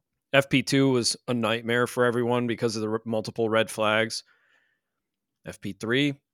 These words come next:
I, I didn't really feel like was, uh, giving us any good information about who was quick and who was slow. It was just kind of a,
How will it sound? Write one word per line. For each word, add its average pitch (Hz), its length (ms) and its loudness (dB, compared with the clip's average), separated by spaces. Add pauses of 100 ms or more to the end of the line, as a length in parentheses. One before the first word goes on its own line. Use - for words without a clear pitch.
(480)
I, 110 220 -4
I 107 80 -2
didn't 117 200 -2
really 110 220 -2
feel 110 320 -2
like 104 380 -2 (120)
was, 101 600 -4
uh, 92 460 -6 (200)
giving 127 260 2
us 113 200 0
any 120 160 -2
good 117 180 0
information 110 580 -4
about 107 240 -2
who 123 120 -2
was 120 180 0
quick - 340 0
and 107 100 -4
who 120 100 -4
was 107 160 -4
slow. 104 360 0
It 131 80 -4
was 104 120 -6
just - 180 -8
kind 120 160 -2
of 101 100 -4
a, 92 240 -4